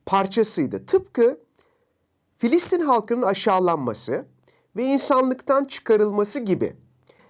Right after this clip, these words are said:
İsrail saldırıyı Hamas'ın roket saldırılarına karşı bir nefsi müdafaa olarak haklı çıkarsa da Goldstone raporu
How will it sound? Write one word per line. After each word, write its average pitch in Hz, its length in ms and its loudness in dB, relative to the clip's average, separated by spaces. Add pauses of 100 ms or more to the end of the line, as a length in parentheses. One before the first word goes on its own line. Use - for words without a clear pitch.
(180)
İsrail 359 500 4
saldırıyı 262 720 0 (180)
Hamas'ın 330 540 0
roket 330 640 -2
saldırılarına 196 840 0
karşı 202 500 -4 (260)
bir 302 180 0
nefsi 254 560 0
müdafaa 233 640 2
olarak 160 400 0
haklı 220 440 -4
çıkarsa 233 580 -4
da - 200 -4 (760)
Goldstone 269 560 2
raporu 208 500 0